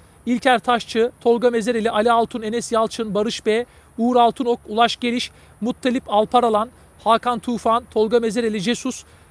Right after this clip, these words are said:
Barbaros, Arda Sürücüoğlu, Biz Bize, Alparslan Sarı, Kerem Özdemir, Eyüp Kezer, Ali Katlı, Arda Sürücüoğlu, Ajdan Ambarcı, Gökhan Acargil, Anar Hüseyinov hoş geldiniz. İsmini okuyamadığım arkadaşları da daha sonra okuruz.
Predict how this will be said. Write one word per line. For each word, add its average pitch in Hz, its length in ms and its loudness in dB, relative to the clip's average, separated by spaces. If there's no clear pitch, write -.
Barbaros, 226 600 4
Arda 220 280 4
Sürücüoğlu, 220 560 0
Biz 220 220 0
Bize, 220 340 -2
Alparslan 233 520 2
Sarı, 233 500 2
Kerem 240 280 2
Özdemir, 226 380 0
Eyüp 226 300 0
Kezer, 233 380 0
Ali 233 180 2
Katlı, 247 460 2
Arda 220 280 2
Sürücüoğlu, 233 680 2
Ajdan 226 360 2
Ambarcı, 240 680 2
Gökhan 240 260 0
Acargil, 240 520 4
Anar 247 240 2
Hüseyinov 240 360 0
hoş 247 240 4
geldiniz. 208 460 -2
İsmini 285 300 -2
okuyamadığım 240 420 0
arkadaşları 220 520 2
da 196 100 -2
daha 240 180 6
sonra 233 200 0
okuruz. 208 280 -2